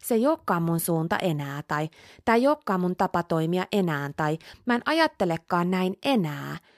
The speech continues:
Mä en niin kuin, mun arvo ei olekaan tämä enää, vaan mun arvomaailma on muuttunut.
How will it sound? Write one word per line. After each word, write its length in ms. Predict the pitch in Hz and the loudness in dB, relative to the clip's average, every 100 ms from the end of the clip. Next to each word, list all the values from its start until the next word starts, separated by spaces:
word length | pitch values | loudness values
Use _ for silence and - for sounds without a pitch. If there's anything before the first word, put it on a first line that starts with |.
| _ _ - | _ _ 0
Mä 200 | 220 208 | 2 4
en 120 | 208 | 2
niin 160 | 208 202 | 0 2
kuin, 200 | 208 220 | 0 2
mun 180 | 233 | 0
arvo 400 | - 311 240 180 - | 2 2 2 0 0
ei 180 | 247 - | 0 0
olekaan 540 | 294 247 - 185 190 | 0 0 -2 -4 -2
tämä 320 | 277 240 170 - | -2 -2 -2 -2
enää, 360 | 269 190 156 170 | 0 0 0 -2
vaan 160 | 180 | -2
mun 140 | 208 220 | -4 -2
arvomaailma 720 | 302 302 185 165 156 165 175 | 0 0 0 0 0 -2 -2
on 120 | - 208 | -2 -2
muuttunut. 720 | 214 160 147 - 160 107 196 | 0 -2 -4 -8 -8 -6 -6